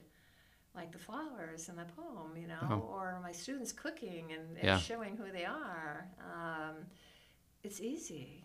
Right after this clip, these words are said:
Speaker 2: Yeah.
Speaker 1: It's, but it's, it's just you have to let it go.
Speaker 2: You gotta be intentional. You have to be
Speaker 1: Ex-,
Speaker 2: intentional,
Speaker 1: exactly.
Speaker 2: and you gotta just let it go and realize
Speaker 1: Yeah.
Speaker 2: the, the,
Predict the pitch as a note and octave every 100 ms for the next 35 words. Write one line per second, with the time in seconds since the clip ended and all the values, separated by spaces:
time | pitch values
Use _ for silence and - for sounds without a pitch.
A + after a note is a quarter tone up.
0 | - E2+ E2 - - - - - - -
1 | G3+ A3 - G3 - G3 G3 G3+ - F3+
2 | F3 D#3 C#3 - G#3 E4 - - F2+ F2
3 | E2+ F#2 - B2+ C3 C#3+ F#2+ - - G2
4 | G#2 A2+ B2+ C3 C3+ A2+ - A#2+ A#2+ A2+
5 | - A#3 - - F2 E2+ F2+ F#2 F2+ G#2+
6 | G2+ G#2 G#2 G#2 G2+ G2+ G#2 G#2 G2+ -
7 | G2 F#2 - - - - - G#2+ G2 F#2+
8 | F#2